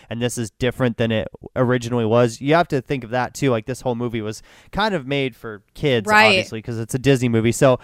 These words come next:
Speaker 1: you have to be able to explain these things plot-wise in a way that makes sense so that a eight-year-old can say, "Oh, I understand what's going on." Um, so I thought they did a good job of that.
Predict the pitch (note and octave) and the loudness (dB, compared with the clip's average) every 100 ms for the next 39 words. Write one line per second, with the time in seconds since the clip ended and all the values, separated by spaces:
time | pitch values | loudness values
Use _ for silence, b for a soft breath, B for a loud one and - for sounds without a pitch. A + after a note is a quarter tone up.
0 | B C#3+ D#3+ D#3+ D#3 D3 C#3 B2+ - - | B 4 4 4 0 0 0 -2 -4 0
1 | C3+ C#3 B2+ - C3 A#2+ - C#3+ B2+ A2 | 2 2 -2 -2 -4 -4 0 2 4 2
2 | A#2 A2 A2+ A2+ A2+ G#2+ A#2 A#2 - B2+ | -2 -2 -2 -2 -2 -4 -6 -8 -6 -6
3 | A2 - A2+ A2+ G#2+ A2 A2+ - C#3+ C3+ | -6 -6 -4 -4 -6 -10 -10 -6 -4 -4
4 | A#2+ A2+ A2+ - A#2+ C3 C3 F#3 G#2 G2+ | -4 -6 -8 -8 -8 -6 -6 -6 -6 -4
5 | G#2+ G#2 - G#2+ G2+ G#2+ F#2+ G2+ F#2 - | -4 -4 -4 -6 -6 -6 -4 -4 -6 -10
6 | B B - C3 B2 A#2+ - D3 D3 E3+ | B B -4 -2 -2 -4 2 2 4 2
7 | D#3+ C#3+ C3+ B2 B2 B2 A#2 A2+ A#2 A#2+ | 2 0 0 0 2 2 2 2 2 4
8 | A2+ | 2